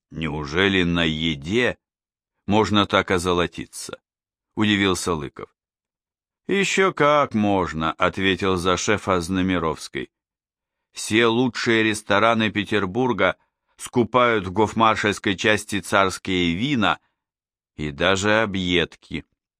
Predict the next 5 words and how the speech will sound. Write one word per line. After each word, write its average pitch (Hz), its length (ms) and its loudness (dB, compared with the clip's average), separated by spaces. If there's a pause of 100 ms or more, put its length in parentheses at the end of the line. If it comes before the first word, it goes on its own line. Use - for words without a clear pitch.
(400)
Ведь 98 260 -2
там 127 240 2
только 123 380 0
первоклассные 107 920 2
продукты, 101 760 -4